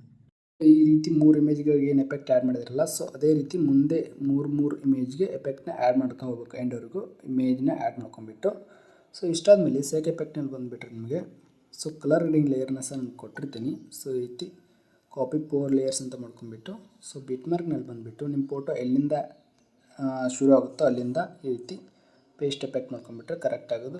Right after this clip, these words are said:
ವಿಡಿಯೋ ಎಂಡ್ ಲೇಯರು ಅಂದರೆ ವಿಡಿಯೋ ಎಂಡ್ವರೆಗೂ ಅಡ್ಜಸ್ಟ್ ಆಗುತ್ತೆ. So ಇಷ್ಟೆಲ್ಲ ಆದಮೇಲೆ ನಿಮ್ಮದು ವಾಟರ್ ಮಾರ್ಕ್‌ನ ಆ್ಯಡ್ ಮಾಡ್ಕೊಳ್ತಾರೆ. ವಾಟರ್ ಮಾರ್ಕ್‌ನ ಆ್ಯಡ್ ಮಾಡ್ಕೊಂಡ್ಬಿಟ್ಟು ವಿಡಿಯೋನ ಎಕ್ಸ್ಪೋರ್ಟ್ ಮಾಡೋಕ್ಕೆ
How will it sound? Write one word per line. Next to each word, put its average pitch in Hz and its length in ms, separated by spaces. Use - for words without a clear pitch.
ವಿಡಿಯೋ 127 260
ಎಂಡ್ 123 160
ಲೇಯರು 123 300
ಅಂದರೆ 135 180
ವಿಡಿಯೋ 131 200
ಎಂಡ್ವರೆಗೂ 127 380
ಅಡ್ಜಸ್ಟ್ 123 320
ಆಗುತ್ತೆ. 110 260
So - 60
ಇಷ್ಟೆಲ್ಲ 190 300
ಆದಮೇಲೆ 143 320
ನಿಮ್ಮದು 160 380
ವಾಟರ್ 135 280
ಮಾರ್ಕ್‌ನ 151 240
ಆ್ಯಡ್ 127 160
ಮಾಡ್ಕೊಳ್ತಾರೆ. 127 520
ವಾಟರ್ 123 280
ಮಾರ್ಕ್‌ನ 131 220
ಆ್ಯಡ್ 120 160
ಮಾಡ್ಕೊಂಡ್ಬಿಟ್ಟು 117 420
ವಿಡಿಯೋನ 135 280
ಎಕ್ಸ್ಪೋರ್ಟ್ - 320
ಮಾಡೋಕ್ಕೆ 120 260